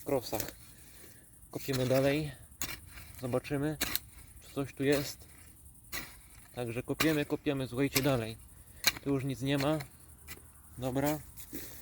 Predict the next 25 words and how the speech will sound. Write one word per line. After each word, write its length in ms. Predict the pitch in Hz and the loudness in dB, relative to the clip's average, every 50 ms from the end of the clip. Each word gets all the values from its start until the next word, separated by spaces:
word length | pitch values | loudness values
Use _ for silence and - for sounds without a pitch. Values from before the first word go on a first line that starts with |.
| - - - - - - - | -16 -18 -20 -20 -16 -6 -4
Tu 100 | 147 - | 2 6
też 220 | - 160 147 139 | 8 8 8 8
nic 180 | 143 139 127 127 | 4 0 2 2
nie 100 | 135 127 | 4 6
będzie 260 | 139 135 131 131 127 | 6 4 6 4 4
raczej, 320 | 127 131 - - 139 131 | 4 2 0 0 2 6
ale 160 | 131 127 127 | 6 6 6
to 120 | - - 123 | 4 0 -4
sobie 200 | - 139 135 131 | 0 2 2 4
mogę. 260 | 131 135 135 131 131 123 117 - - - - - - - - - - - - | 4 4 4 4 2 0 -4 -6 -8 -8 -8 -10 -10 -12 -12 -16 -10 0 4
A 80 | 190 | 8
jednak 360 | 226 240 196 165 156 147 135 | 10 10 10 10 8 8 8
jest, 200 | 127 131 127 120 | 8 6 4 4
widzicie? 440 | 123 160 151 170 170 - - 165 156 | 4 2 2 2 -2 0 0 0 4
Warto 300 | 135 135 127 123 - 131 | 8 8 8 8 6 4
było 200 | 120 120 120 117 | 6 6 6 8
rozgarnąć. 600 | 123 127 123 113 120 120 120 120 120 120 120 120 - - - - - - - - - - - - - - - - - - - - - - - - - - - - - - - - - - - - - - - - - | 8 6 8 8 8 8 8 6 4 2 2 -2 -4 -10 -14 -18 -18 -18 -18 -18 -18 -18 -18 -18 -18 -18 -18 -18 -18 -18 -8 2 2 2 2 2 -6 -8 -6 -8 -10 -10 -10 -12 -10 -8 -6 -4 -6 -6 -8 -8 -6
Także 500 | - 131 127 123 123 123 131 135 131 127 - - - - - - - - - - - - - - - - - - - - - - - - - - - | -4 -2 0 0 4 8 8 8 8 8 4 -4 -8 -10 -10 -10 -12 -14 -16 -16 -16 -14 -14 -14 -12 -12 -14 -14 -14 -14 -14 -14 -14 -14 -12 -4 4
nie 120 | 131 139 139 | 6 8 10
ma 120 | 139 139 | 8 8
co 160 | - - 131 | 8 8 8
oszczędzać 440 | 135 - - 151 143 131 135 127 - | 8 8 8 6 8 8 8 6 8
czasu, 440 | - 139 131 - - 143 147 147 135 - - - | 8 8 8 8 10 8 8 8 6 2 -6 -8
tylko 220 | - - 120 139 139 | -2 2 8 10 10
jak 120 | 127 - | 10 8